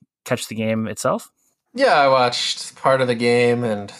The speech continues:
Speaker 2: I saw the highlights. It's always fun to watch the, the younger players. I think Giannis was in that game a few years back. Um, I think there's been quite a few superstars that have come out of that game. But,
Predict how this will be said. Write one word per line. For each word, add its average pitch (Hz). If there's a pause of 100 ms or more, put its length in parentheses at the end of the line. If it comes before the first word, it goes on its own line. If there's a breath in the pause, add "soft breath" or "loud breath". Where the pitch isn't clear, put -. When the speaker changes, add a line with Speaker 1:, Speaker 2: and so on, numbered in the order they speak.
Speaker 2:
I 113
saw 110
the 107
highlights. 110
It's 185
always 185
fun 131
to 123
watch 117
the, 113
the 110
younger 113
players. 113
I 117
think 117
Giannis 123
was 117
in 120
that 117
game 123
a 117
few 123
years 120
back. 123 (500 soft breath)
Um, 110
I 110
think 127
there's 113
been 113
quite 123
a 113
few 120
superstars 123
that 113
have 113
come 117
out 110
of 110
that 107
game. 117 (200)
But, 101